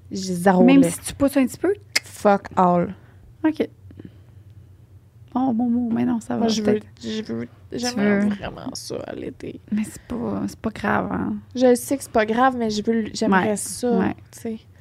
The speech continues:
Speaker 1: Je, je, je me complexerais pas si ça
Speaker 2: Ouais.
Speaker 1: arrive pas, si, tu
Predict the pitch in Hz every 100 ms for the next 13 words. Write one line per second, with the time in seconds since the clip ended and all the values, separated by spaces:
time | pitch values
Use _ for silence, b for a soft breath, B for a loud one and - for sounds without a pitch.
0 | b b b b b b - 220 226 208
1 | 214 202 208 220 220 220 220 214 - 214
2 | 190 226 233 226 - 196 196 190 190 185
3 | - 226 226 226 - 208 -